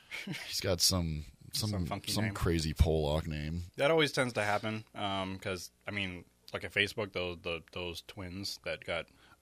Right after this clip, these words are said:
Speaker 2: Oh, the, um,
Speaker 1: booted out. No, not booted out, but whatever.
Speaker 2: Right. He, well, z-, um, <laughs> Premier Zuckerberg took their idea and just improved on it, really.
Speaker 1: Mm-hmm.
Speaker 2: He didn't steal from them.
Speaker 1: No,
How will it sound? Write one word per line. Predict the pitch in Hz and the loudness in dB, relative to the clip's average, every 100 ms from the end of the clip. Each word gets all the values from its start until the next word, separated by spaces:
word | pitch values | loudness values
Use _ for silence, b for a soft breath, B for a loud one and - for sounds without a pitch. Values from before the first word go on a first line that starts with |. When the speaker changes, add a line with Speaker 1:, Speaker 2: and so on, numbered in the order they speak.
| - | 8
Speaker 2:
Oh, | 117 117 107 98 90 | 12 12 12 8 6
the, | 85 92 87 | 4 4 4
um, | 85 78 | 4 2
Speaker 1:
booted | 78 85 87 | 0 0 -2
out. | 85 95 - _ _ _ _ _ _ _ - | -2 -6 -12 _ _ _ _ _ _ _ 0
No, | 147 | 4
not | 131 | 4
booted | 104 107 90 | 2 -2 2
out, | 90 80 | 2 2
but | 80 69 b b - | -2 -6 b b -12
whatever. | 98 78 80 - - | -8 -8 -10 -16 -4
Speaker 2:
Right. | 123 95 87 | 2 4 4
He, | 87 143 | 0 -2
well, | 170 190 151 139 - 127 104 - _ - 104 | 6 10 12 12 8 -2 -2 -10 _ -10 -2
z-, | 110 110 - | 2 2 2
um, | 107 104 98 90 82 _ - | 4 4 4 2 -2 _ -8
<laughs> | - - - _ B B B B B - | -6 -6 -12 _ B B B B B -4
Premier | - 147 147 147 | 6 8 10 10
Zuckerberg | 117 117 120 113 87 87 85 90 - - | 10 10 10 8 8 8 6 4 -2 0
took | - 120 - | 0 0 -2
their | 98 104 120 101 | 4 8 10 10
idea | 90 87 85 87 87 | 6 2 2 4 2
and | 98 98 | 2 0
just | 113 - | 0 -2
improved | 120 113 - 175 95 | -2 2 4 4 2
on | 71 73 | -2 -4
it, | 60 | -2
really. | 90 95 67 | 2 2 2
Speaker 1:
Mm-hmm. | 73 160 160 | -2 -2 -2
Speaker 2:
He | 156 | 0
didn't | 107 73 | 2 4
steal | - 82 87 87 | 4 4 0 0
from | - 58 | -2 -8
them. | 57 78 120 | -6 -4 -4
Speaker 1:
No, | 240 175 76 | -2 -4 -4